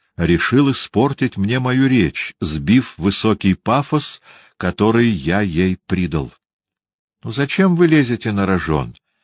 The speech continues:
Я веду себя так, как мне нравится, ваше высокопреосвященство». В этом высокопреосвященстве я улавливаю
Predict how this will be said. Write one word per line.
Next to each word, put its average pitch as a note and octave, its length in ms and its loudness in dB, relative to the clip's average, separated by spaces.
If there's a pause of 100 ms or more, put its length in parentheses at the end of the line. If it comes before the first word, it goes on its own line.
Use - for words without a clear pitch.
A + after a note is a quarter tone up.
(520)
Я C#2 260 -4
веду F#2 240 0
себя F#2 340 0
так, G2+ 300 -4 (100)
как G2 240 -6
мне F#2+ 120 0
нравится, F#2 680 -2
ваше E2 440 -2
высокопреосвященство». D#2+ 1700 -4 (1400)
В D#2 100 -6
этом D#2+ 520 0
высокопреосвященстве E2+ 1800 -4
я F#2+ 280 -2
улавливаю G#2 920 -2